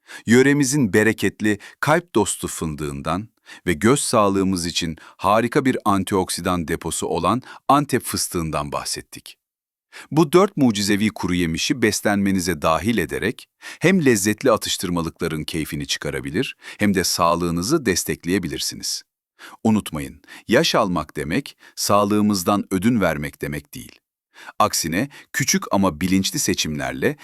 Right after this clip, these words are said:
yıllarımızı daha dinç, daha enerjili ve daha mutlu geçirebiliriz.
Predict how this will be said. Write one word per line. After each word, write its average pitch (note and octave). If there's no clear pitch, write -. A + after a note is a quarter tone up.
yıllarımızı G2+
daha G#2
dinç, F#2+
daha G2
enerjili D#2+
ve E2
daha E2+
mutlu G#2+
geçirebiliriz. -